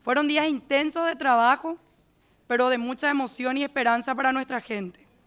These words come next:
Obras que no solo representan infraestructura, sino oportunidades reales de desarrollo y bienestar. Obras que cambian vidas y que demuestran un gobierno comprometido con el país.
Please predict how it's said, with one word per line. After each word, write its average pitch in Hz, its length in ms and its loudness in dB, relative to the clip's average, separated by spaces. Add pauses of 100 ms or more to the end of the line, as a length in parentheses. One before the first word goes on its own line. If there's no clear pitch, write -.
(600)
Obras 254 400 4
que 262 100 -4
no 269 140 -2
solo 269 260 0
representan 262 640 -2
infraestructura, 262 920 -4 (920)
sino 254 320 -2
oportunidades 269 580 -2
reales 247 380 2
de 262 80 0
desarrollo 254 580 0
y 277 60 -4
bienestar. 226 640 -6 (580)
Obras 277 380 0
que 262 160 -8
cambian 277 420 0
vidas 311 540 -4 (160)
y 214 60 -16
que 262 120 0
demuestran 254 560 -2
un 302 180 -6
gobierno 262 520 -4
comprometido 285 920 -4
con 220 160 -8
el 202 160 -10
país. 190 520 -10